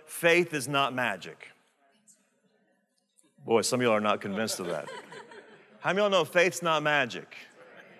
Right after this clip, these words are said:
Faith is not saying some sort of incantana-, in-, whatever that word is. See, I'm not a witch, so I don't know. But faith is not saying that, having spells and all that. No, fa-, there's a process to faith.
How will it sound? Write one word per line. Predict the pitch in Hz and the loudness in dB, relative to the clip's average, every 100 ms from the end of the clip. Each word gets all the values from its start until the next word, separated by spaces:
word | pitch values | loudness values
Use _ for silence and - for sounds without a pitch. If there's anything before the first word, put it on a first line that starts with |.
| - - - - | -20 -20 -20 -6
Faith | 165 165 175 | 2 4 2
is | 160 160 | -2 0
not | 156 147 | 0 0
saying | - 165 165 160 | 0 0 0 -2
some | 156 165 | -4 -6
sort | - 160 147 | -2 -2 -2
of | 143 | -4
incantana-, | 160 143 160 147 165 147 147 143 - - | -6 -4 -4 -2 -2 -2 0 -2 -8 -10
in-, | 139 127 _ | -10 -10 _
whatever | - 107 101 90 | -10 -6 -4 -4
that | 90 82 | -8 -8
word | 90 85 87 | -8 -8 -8
is. | - - - - - - - | -10 -12 -16 -16 -16 -18 -8
See, | - 117 - | -2 0 0
I'm | 104 117 | -2 -2
not | 107 | -2
a | 101 | -2
witch, | 107 95 - | -4 -4 -6
so | 98 | -2
I | 87 87 | 0 -2
don't | 87 | -4
know. | 95 82 - - - 196 214 202 185 - - 247 269 - - - - | -6 -8 -12 -14 -10 -8 -8 -8 -10 -12 -12 -12 -12 -16 -20 -16 -4
But | 147 | -4
faith | 143 196 214 185 | 2 2 4 0
is | 147 | -2
not | 170 165 151 | 2 2 0
saying | - 180 180 175 | 0 2 4 4
that, | 170 170 | 4 4
having | 156 156 151 | 4 0 0
spells | - - 165 165 160 143 | -6 0 4 4 2 2
and | |
all | 156 143 | 2 4
that. | 139 131 127 | 4 2 2
No, | 156 143 | 0 0
fa-, | - - 170 | -2 -4 0
there's | 165 160 | 0 0
a | 165 | -2
process | 175 170 165 - 151 147 | 2 4 4 2 -2 -2
to | - 143 | -6 -4
faith. | 214 135 | 0 0